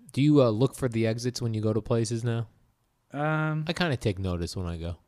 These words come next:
Speaker 2: I guess, but, like, a movie theater, I don't know.
Speaker 1: Yeah, movie theater.
Speaker 2: They do pop that up on the screen. Yeah.
Speaker 1: And, like, uh, Starland Ballroom. That place gets really packed.
Speaker 2: Sure.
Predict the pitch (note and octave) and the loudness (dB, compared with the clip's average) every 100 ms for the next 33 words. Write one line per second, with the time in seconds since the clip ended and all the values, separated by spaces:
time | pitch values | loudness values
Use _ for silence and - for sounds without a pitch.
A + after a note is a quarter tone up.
0 | _ C#3+ B2+ D3+ G#2 G#2+ - - A2 F#2+ | _ -10 -2 0 0 -6 -12 -12 -10 -10
1 | F#2 _ _ _ _ _ - B2 C#3+ D#3 | -14 _ _ _ _ _ -16 -6 0 0
2 | D3 B2 G#2+ F#2 F#2+ G2 G2+ G2 F#2 - | 0 -2 -8 -6 -8 -8 -8 -10 -12 -12
3 | - A#2 D#2+ E2 G2+ F#2+ F#2 F#2+ E2+ F2+ | -2 -2 -2 -6 -6 -6 -4 -4 -4 -6
4 | - _ - C3+ C3+ B2+ - A#2 A2+ G2 | -12 _ -8 -6 -6 -8 -8 -8 -8 -12
5 | - F#2+ E2 - - B2 A2 E2 E2+ _ | -12 -12 -12 -14 -10 -6 -6 -8 -14 _
6 | _ _ - G#2+ D#2 - _ _ - A#2+ | _ _ -14 -12 -12 -18 _ _ -6 -2
7 | A2+ G2+ G#2+ F#2 - - A#2+ A2 A2 G2+ | -2 0 0 0 0 0 4 4 4 0
8 | F#2 F2+ F#2 G2 G#2 G#2 G#2 _ - - | -2 -4 -4 -2 -2 -2 -4 _ -20 -20
9 | - _ _ _ _ _ _ - A#2 - | -20 _ _ _ _ _ _ -4 0 2
10 | G#2+ - - G2+ G2+ G#2+ G2+ G2 - A2+ | 2 0 -8 -6 2 4 4 2 -2 -4
11 | G#2 - - - B2+ G#2+ F#2 | -6 -10 -12 -6 -2 -2 -4